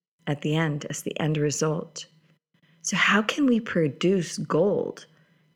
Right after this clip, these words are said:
in our lives? Well, first you have to believe that it's possible, right? And that deep belief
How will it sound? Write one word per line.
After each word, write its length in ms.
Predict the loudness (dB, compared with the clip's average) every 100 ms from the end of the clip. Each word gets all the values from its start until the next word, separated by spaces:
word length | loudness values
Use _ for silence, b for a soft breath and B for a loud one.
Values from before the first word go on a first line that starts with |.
| -2
in 160 | 0
our 160 | 2 2
lives? 460 | 2 2 0 0 -4
Well, 60 |
first 340 | 2 2 2 2
you 60 |
have 120 | 2 2
to 100 | 2
believe 400 | 4 4 4 2
that 100 | -2
it's 180 | -4
possible, 800 | -2 2 2 2 -4 -6 -8 -12 _
right? 400 | -2 0 0 -2 -8 b b b b b b b b 4
And 160 | 6
that 280 | 8 6 2
deep 400 | 4 6 4 4
belief 760 | 4 6 6 4 2 -2 -12